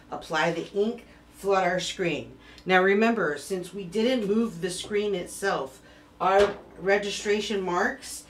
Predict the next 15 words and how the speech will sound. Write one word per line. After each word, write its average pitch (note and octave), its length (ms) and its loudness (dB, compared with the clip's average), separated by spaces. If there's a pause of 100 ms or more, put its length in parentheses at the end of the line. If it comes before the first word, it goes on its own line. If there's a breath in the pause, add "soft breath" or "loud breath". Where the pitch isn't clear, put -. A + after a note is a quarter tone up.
(200 loud breath)
and G#3 320 4
our F#3 200 2
acetate F3+ 680 -4 (120)
will E3+ 160 -6
all F#3 280 0
remain E3+ 420 -2
the D#3 80 -4
same. C3+ 400 -8
So - 140 -14
we E3 160 -8
didn't F3+ 220 -6
need E3+ 160 -2
to D#3+ 60 -6
print F3 420 -6
the E3 240 -4